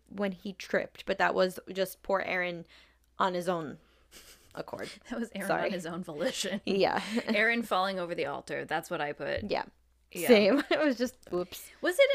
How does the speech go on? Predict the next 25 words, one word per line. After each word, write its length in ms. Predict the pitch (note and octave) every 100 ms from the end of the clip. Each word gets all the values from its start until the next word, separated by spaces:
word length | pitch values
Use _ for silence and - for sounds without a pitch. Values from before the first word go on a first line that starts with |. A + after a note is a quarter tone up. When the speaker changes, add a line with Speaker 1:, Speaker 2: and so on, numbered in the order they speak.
| A4+
Speaker 2:
an 80 | F4+
altar? 320 | F#4 F#4 F4
I 100 | D4
kept 220 | C#4+ F#4
calling 260 | D4 C#4+ B3+
it 80 | A#3
an 120 | G#3+
altar. 100 | B3
Speaker 1:
I 40 | C4+
think 180 | D4 D4
it 60 |
was 160 | C4 A#3+
an 80 | F#3+
altar. 420 | E3 - - - -
Speaker 2:
Okay. 400 | G3 F#3 D3 D#3
Speaker 1:
Or 460 | A#3+ A#3 A3 A3 A3 - _ _ _ _ -
Speaker 2:
Or 80 | G3+
it's, 180 | - -
it 280 | A#3 - -
kinda 240 | - D#4+ F4+
almost 240 | D4 C#4
looked 100 | A#3+
like 120 | G#3
a 60 | F3
table 680 | - E3 E3 D#3+ E3 E3